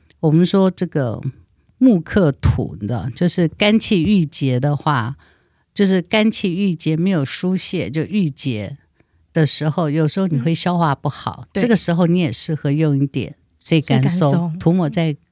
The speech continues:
Speaker 1: 那个腹部肝区和消化系统，这样也可以。所以，呃，穗甘松是可以帮助你从逆境而生，就是我，我的感觉它就是逆境而生的一个植物。
Speaker 2: 嗯。
Speaker 1: 好，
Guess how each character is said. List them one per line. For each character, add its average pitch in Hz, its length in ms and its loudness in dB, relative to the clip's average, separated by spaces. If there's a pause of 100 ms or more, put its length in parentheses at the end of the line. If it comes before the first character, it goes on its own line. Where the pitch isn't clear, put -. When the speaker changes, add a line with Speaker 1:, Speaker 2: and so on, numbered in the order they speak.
(120)
Speaker 1:
那 175 80 -4
个 143 140 -2
腹 185 260 -2
部 151 260 0
肝 156 300 0
区 160 300 -2
和 147 240 -2
消 165 220 -2
化 156 160 0
系 147 180 -4
统， 110 200 -8
这 127 100 -6
样 147 180 -2
也 110 220 -8
可 110 260 -12
以。 113 220 -10 (600)
所 214 140 2
以， 196 320 2 (300)
呃， 160 260 2
穗 214 240 0
甘 196 180 4
松 185 240 2
是 180 200 0
可 170 160 0
以 156 180 2
帮 175 260 2
助 170 160 -2
你 127 200 0
从 127 380 -2 (100)
逆 226 220 2
境 151 320 -2
而 123 140 -4
生， 143 460 -2
就 170 140 0
是 151 260 -4 (540)
我， 180 120 0
我 160 220 2
的 185 120 0
感 165 160 0
觉 156 100 0
它 156 100 2
就 156 140 0
是 156 140 -2
逆 175 200 2
境 151 260 -2
而 135 80 -2
生 143 240 -2
的 143 60 0
一 135 40 -2
个 131 140 -4
植 110 240 -6
物。 135 260 -8
Speaker 2:
嗯。 247 220 -20 (220)
Speaker 1:
好， 143 260 -6